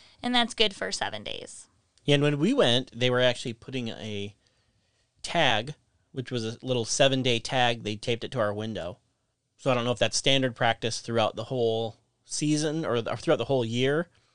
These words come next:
Speaker 2: Um, but there's no reservation system or anything here as far as entry yet.
Speaker 1: I think what that's for, and I could be wrong, but I think it's just an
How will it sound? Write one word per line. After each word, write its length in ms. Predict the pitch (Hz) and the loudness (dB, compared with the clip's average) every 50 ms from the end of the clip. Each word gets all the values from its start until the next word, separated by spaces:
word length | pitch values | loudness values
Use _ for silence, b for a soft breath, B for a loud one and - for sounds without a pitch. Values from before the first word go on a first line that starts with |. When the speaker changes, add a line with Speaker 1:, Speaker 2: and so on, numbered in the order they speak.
| _ _ _ _ _ _ _ _ - | _ _ _ _ _ _ _ _ -8
Speaker 2:
Um, 340 | 120 120 113 107 107 110 | -6 -4 -4 -4 -4 -4
but 140 | 110 127 131 | -4 -2 0
there's 160 | 165 160 143 | 0 0 2
no 100 | 170 165 | 2 4
reservation 640 | 156 156 151 135 135 127 127 127 127 - - 127 117 | 6 6 6 4 4 4 2 2 2 0 -2 -4 -4
system 340 | - 127 120 - - 120 113 | -4 -4 -6 -6 -6 -6 -6
or 40 | |
anything 320 | 110 110 107 - 113 113 110 | -6 -6 -6 -6 -6 -6 -6
here 360 | 113 117 107 107 107 107 98 | -4 -4 -4 -2 -4 -4 -6
as 120 | - 98 - | -8 -10 -6
far 160 | - 113 104 | -2 -2 -2
as 120 | 107 104 - | -2 -4 -6
entry 360 | - 110 110 - - 98 101 | -8 -8 -8 -8 -8 -10 -6
yet. 380 | 107 104 104 104 98 - - - _ _ _ _ _ _ _ _ _ _ - - - | -4 -2 0 -2 -2 -4 -8 -20 _ _ _ _ _ _ _ _ _ _ -4 2 2
Speaker 1:
I 80 | 294 | 2
think 300 | 285 - - 330 359 339 | 2 2 -2 -8 -6 -4
what 120 | 349 - - | -4 0 2
that's 300 | 247 233 214 - - - | 2 2 2 0 -4 -8
for, 560 | - - 233 220 220 220 220 226 226 226 - - _ _ _ _ - | -4 0 2 4 4 4 4 2 0 -2 -6 -10 _ _ _ _ -6
and 100 | 220 214 | -4 -4
I 80 | 202 202 | -4 -4
could 140 | - 214 | -6 -6
be 100 | 208 185 | -8 -6
wrong, 380 | 185 196 196 190 185 190 190 208 B B B B B B B B | -4 -2 -2 0 0 -2 -4 -8 B B B B B B B B
but 80 | 233 240 | 4 4
I 80 | 233 | 4
think 120 | 247 277 294 | 4 0 -2
it's 100 | - - | -4 -4
just 160 | 285 247 - | -4 -4 -4
an 80 | 226 | -4